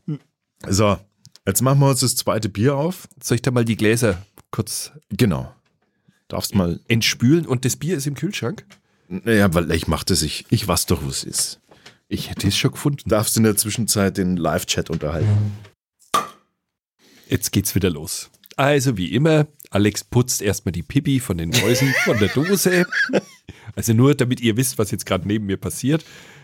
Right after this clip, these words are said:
Speaker 1: Ja, aber
Speaker 2: Und dann noch ein
Speaker 1: wär's
Speaker 2: kritischer Blick.
Speaker 1: wär's dir lieber, ich würd's nicht machen.
Speaker 2: Ja, ich weiß ja nicht, wo du deinen Pullover vorher gehabt
Speaker 1: Das
Speaker 2: hast.
Speaker 1: kam aber von der, von der Andrea, kam die Biersendung.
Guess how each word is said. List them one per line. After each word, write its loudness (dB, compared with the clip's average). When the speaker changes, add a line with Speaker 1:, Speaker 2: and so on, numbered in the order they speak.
Speaker 1:
Ja, -8
aber -6
Speaker 2:
Und -4
dann 4
noch 0
ein 2
Speaker 1:
wär's -6
Speaker 2:
kritischer 4
Blick. 0
Speaker 1:
wär's 2
dir 4
lieber, 2
ich 0
würd's 2
nicht -2
machen. -10
Speaker 2:
Ja, 2
ich -6
weiß 2
ja 4
nicht, 2
wo 2
du 0
deinen 4
Pullover 2
vorher -2
gehabt -8
Speaker 1:
Das 2
Speaker 2:
hast. -2
Speaker 1:
kam 2
aber 2
von 2
der, 4
von 0
der 0
Andrea, 0
kam -2
die -4
Biersendung. -4